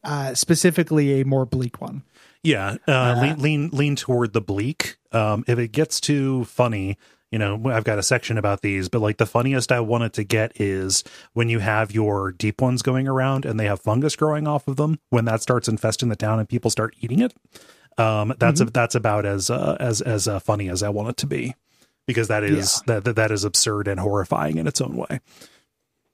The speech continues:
Speaker 1: Yeah, like, you, you wanna be, uh, it, it's, it's, it's not, uh, if you're man-, just managing a cult full of idiots,
Speaker 2: <laughs>
Speaker 1: you know?
Speaker 2: Right.
Speaker 1: Like, it, it's kind of fun 'cause they're idiots, they're cultists, of course they are, ignorance is a virtue.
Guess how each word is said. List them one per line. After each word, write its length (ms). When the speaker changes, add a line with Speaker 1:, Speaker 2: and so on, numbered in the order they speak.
Speaker 1:
Yeah, 240
like, 180
you, 80
you 160
wanna 260
be, 420
uh, 520
it, 180
it's, 220
it's, 320
it's 220
not, 280
uh, 240
if 120
you're 80
man-, 180
just 140
managing 280
a 60
cult 220
full 120
of 80
idiots, 640
Speaker 2:
<laughs> 300
Speaker 1:
you 100
know? 320
Speaker 2:
Right. 300
Speaker 1:
Like, 180
it, 240
it's 140
kind 180
of 60
fun 100
'cause 160
they're 140
idiots, 360
they're 120
cultists, 420
of 80
course 180
they 120
are, 200
ignorance 380
is 80
a 60
virtue. 480